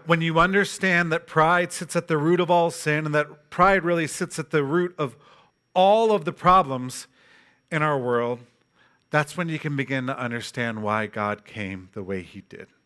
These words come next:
Since pride is at the root of all the corruption, evil, and wickedness that's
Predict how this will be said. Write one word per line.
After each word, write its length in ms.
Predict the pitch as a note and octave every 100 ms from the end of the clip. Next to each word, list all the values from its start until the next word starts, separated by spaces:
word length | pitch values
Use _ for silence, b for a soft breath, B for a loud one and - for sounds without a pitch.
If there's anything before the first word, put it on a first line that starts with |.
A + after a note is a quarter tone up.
| _ _ _ _ _ _ _ _ _ _ _ b b b b b b b b b -
Since 260 | - B2
pride 360 | - C#3 D3 C#3+
is 120 | B2+
at 120 | C#3
the 100 | C3+
root 220 | B2+ C#3+
of 100 | C#3
all 240 | B2+ C#3 C#3+
the 80 | D3+
corruption, 600 | - C#3 C#3 - C#3+ D3+
evil, 380 | D3+ C#3 C#3+ C#3
and 140 | A#2+
wickedness 560 | A#2 B2+ C3 A2+ A#2+ -
that's 260 | B2+ -